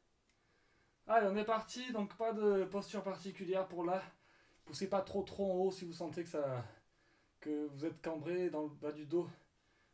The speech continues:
que ça vous fait plus mal que d'habitude. Forcez pas. Arrêtez-vous où vous pouvez.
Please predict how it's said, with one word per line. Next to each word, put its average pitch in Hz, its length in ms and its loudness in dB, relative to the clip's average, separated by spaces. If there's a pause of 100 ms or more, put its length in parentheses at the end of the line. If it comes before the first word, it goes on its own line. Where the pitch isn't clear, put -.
que - 60 -18
ça 156 100 -2
vous 139 60 -2
fait 165 120 -2
plus 165 260 -10
mal 170 140 -4
que 156 60 -10
d'habitude. 160 480 -6 (400)
Forcez 143 240 -12
pas. 143 280 -4 (760)
Arrêtez-vous 143 500 -4
où 156 140 -4
vous 135 160 -8
pouvez. 123 340 -8